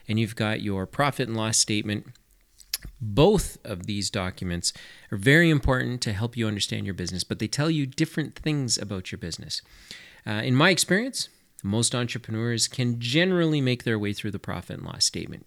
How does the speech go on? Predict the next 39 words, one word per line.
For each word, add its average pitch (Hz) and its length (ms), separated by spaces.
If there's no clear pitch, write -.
Here's 85 220
how 87 60
much 82 200
money 87 240
our 82 60
business 82 360
makes, 214 380
here's 165 420
how 156 80
much 151 240
money 135 220
our 123 80
business 117 340
spends, 101 480
and 95 140
here's 117 260
what's 117 220
left 104 240
over 90 240
at 82 80
the 85 120
end 82 140
of 78 60
the - 80
day. - 240
They 160 120
get 185 180
tripped - 320
up 247 200
when 127 140
they 123 60
get 120 160
looking 120 280
at 107 80
a 98 40
balance 90 380
sheet. - 300
And 113 160
typically, 151 600